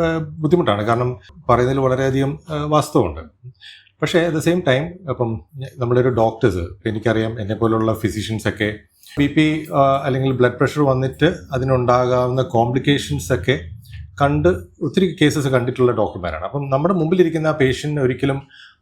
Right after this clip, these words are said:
ആ ഒരു, ആ ഒരു അവസ്ഥ വരരുതെന്നുള്ളതാണ് മാത്രമാണ് നമ്മുടെ മനസ്സിലുണ്ടാവുക ആ സമയത്ത്. ഈ എൻ്റെ ഒരു കഴിഞ്ഞ ഒരു ഇരുപത് കൊല്ലത്തെ പ്രാക്ടീസിൽ, ഏ, പലപ്പോഴും,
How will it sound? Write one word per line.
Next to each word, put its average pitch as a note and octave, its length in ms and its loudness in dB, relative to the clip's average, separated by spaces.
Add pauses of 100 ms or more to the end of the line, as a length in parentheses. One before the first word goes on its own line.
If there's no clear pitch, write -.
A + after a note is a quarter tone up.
ആ C3 80 2
ഒരു, E3 540 0 (260)
ആ C#3+ 80 0
ഒരു C#3 220 0
അവസ്ഥ C#3 320 2
വരരുതെന്നുള്ളതാണ് B2 800 2
മാത്രമാണ് A2+ 500 0
നമ്മുടെ G#2 280 -4 (340)
മനസ്സിലുണ്ടാവുക G2 540 0
ആ - 20 -2
സമയത്ത്. F2 440 -12 (580)
ഈ D3+ 280 0
എൻ്റെ C#3 300 2
ഒരു C3+ 240 0
കഴിഞ്ഞ C3 200 4
ഒരു B2+ 100 2
ഇരുപത് B2+ 180 2
കൊല്ലത്തെ B2 280 2
പ്രാക്ടീസിൽ, G#2 580 0 (420)
ഏ, A2 80 -8 (420)
പലപ്പോഴും, C3+ 500 2